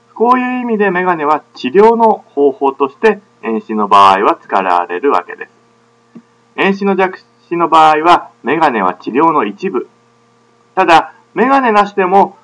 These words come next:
えー、それなりには見えるので、お子さんはメガネを嫌がることもあります。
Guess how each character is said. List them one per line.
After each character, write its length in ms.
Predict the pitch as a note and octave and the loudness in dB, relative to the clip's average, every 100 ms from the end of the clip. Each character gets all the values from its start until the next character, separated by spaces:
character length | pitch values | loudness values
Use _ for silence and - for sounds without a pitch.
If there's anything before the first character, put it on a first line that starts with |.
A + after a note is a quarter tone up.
| _ - | _ -4
え 160 | A#2 | -2
ー、 60 | A2+ | -2
そ 200 | - F3 | -2 -2
れ 120 | B3 | 0
な 160 | C4 C4 | 0 0
り 120 | C4 | 0
に 120 | C4+ | 0
は 140 | A#3+ | 0
見 140 | C3 B2 | 0 -2
え 100 | D#3+ | -2
る 100 | C3 | -4
の 140 | F#2 | -4
で、 220 | F#2+ G#2+ - _ _ | -2 -2 -4 _ _
お 80 | - | -8
子 120 | E3 | -6
さ 180 | F3+ F3 | 0 2
ん 60 | |
は 80 | E3+ | 2
メ 120 | E3 | 0
ガ 120 | F#3+ F#3+ | -2 -2
ネ 100 | D3 | 0
を 100 | A2 | -2
嫌 180 | A2 | -2
が 100 | D#3+ | 0
る 100 | G3+ | 0
こ 120 | G3 E3 | 0 -4
と 120 | A2 | -2
も 160 | G2 | -2
あ 60 | F#2+ | -2
り 80 | G2+ | -2
ま 160 | B2+ | -2
す。 100 | C3 | -4